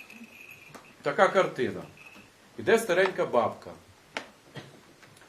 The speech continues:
Судя по возрасту, їй багато вже років, сиве волосся,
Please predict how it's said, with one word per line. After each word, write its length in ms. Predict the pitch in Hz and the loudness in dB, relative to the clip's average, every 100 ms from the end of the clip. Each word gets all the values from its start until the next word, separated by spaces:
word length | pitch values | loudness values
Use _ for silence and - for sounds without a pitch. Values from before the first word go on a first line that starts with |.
| - - - - - - - - - | -20 -20 -20 -20 -20 -20 -20 -10 -4
Судя 220 | 190 185 | 2 2
по 140 | 180 | 2
возрасту, 540 | 165 214 185 156 - 156 | 2 2 2 -4 -6 -6
їй 320 | 156 160 151 - - - - - - | -4 -2 -4 -4 -16 -20 -20 -16 -2
багато 440 | 135 127 160 - 127 | 0 4 4 4 0
вже 180 | 113 | -4
років, 440 | 127 165 185 170 151 - - | 0 0 0 -4 -10 -12 -14
сиве 380 | - - 147 143 | -10 -4 -2 -2
волосся, 680 | 139 143 170 165 151 131 | -2 0 0 0 0 0